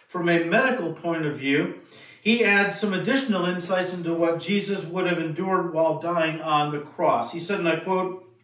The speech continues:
At this point, another phenomenon occurs. As the arms fatigue, great waves of cramp sweep over the muscles, knotting them in deep, relentless, throbbing pain.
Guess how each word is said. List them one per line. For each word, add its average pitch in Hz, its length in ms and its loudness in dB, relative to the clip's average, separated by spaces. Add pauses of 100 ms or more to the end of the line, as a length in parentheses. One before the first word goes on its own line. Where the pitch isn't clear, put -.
(600)
At 180 200 2
this 277 240 0
point, 247 240 6
another 240 300 4
phenomenon 175 720 2
occurs. 147 640 0 (500)
As 175 220 2
the 185 120 2
arms 226 400 4
fatigue, 196 680 -2
great 208 320 4
waves 196 360 6
of 170 200 -4
cramp 170 440 -2
sweep 202 400 -2
over 175 260 -2
the 170 140 -2
muscles, 180 440 -2
knotting 196 520 2
them 135 500 -2 (320)
in 139 300 0
deep, 208 460 0
relentless, 160 840 2
throbbing 151 800 0
pain. 156 560 -4